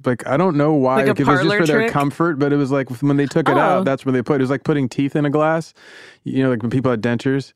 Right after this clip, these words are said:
Speaker 2: Yeah.
Speaker 1: So they take a glass eyeball and put it in the glass. My old Uncle
Speaker 2: Huh.
Speaker 1: Herbert. Yeah.
Speaker 2: Huh. Interesting.
Speaker 1: R I P Uncle Herbert.
Speaker 2: Yeah, thanks, Herbies.
Speaker 1: Yeah.
Speaker 2: <laughs> Um,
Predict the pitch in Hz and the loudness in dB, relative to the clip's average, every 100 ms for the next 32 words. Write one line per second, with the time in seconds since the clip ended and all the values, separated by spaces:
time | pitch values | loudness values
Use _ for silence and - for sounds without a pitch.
0 | - 233 202 185 123 123 117 117 117 120 | -4 -2 0 0 0 0 -2 -4 -2 -2
1 | 113 120 117 120 117 120 117 113 117 117 | 0 -2 0 -2 -2 -2 -4 -2 -4 -4
2 | - _ _ _ _ - 123 127 123 120 | -10 _ _ _ _ 0 2 2 0 0
3 | 120 123 123 107 - _ - 120 113 349 | 0 2 0 -2 -8 _ -6 -4 -4 -6
4 | 269 - 254 320 285 - 175 160 185 123 | -8 -8 -6 -4 -6 -4 -6 -4 -2 0
5 | 131 - 139 131 135 147 123 - 233 262 | 2 0 0 0 0 0 -2 -6 -4 -2
6 | 196 180 240 247 - 180 180 214 254 - | -2 -2 -6 -8 -6 -4 -2 -4 -4 -4
7 | 123 - - - - _ - 196 190 165 | -4 -4 -6 -14 -16 _ -2 0 0 -2
8 | 165 | -6